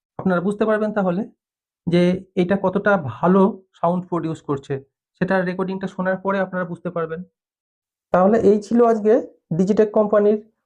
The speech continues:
ওয়্যারলেস রিসিভারের একটা ছোট্ট রিভিউ। যদি আপনাদের ভালো লাগে,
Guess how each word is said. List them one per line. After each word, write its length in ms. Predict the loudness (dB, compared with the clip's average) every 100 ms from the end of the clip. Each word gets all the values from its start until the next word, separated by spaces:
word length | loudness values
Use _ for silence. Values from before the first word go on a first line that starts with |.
| _
ওয়্যারলেস 440 | 2 4 4 0 0
রিসিভারের 500 | -2 2 2 4 2
একটা 200 | 0 -4
ছোট্ট 300 | -2 0 2
রিভিউ। 500 | 2 2 2 0 -4 _ _ _ _ _ _ _ _ _ 2
যদি 180 | 4
আপনাদের 260 | 4 4 2
ভালো 200 | 2 2
লাগে, 260 | 2 2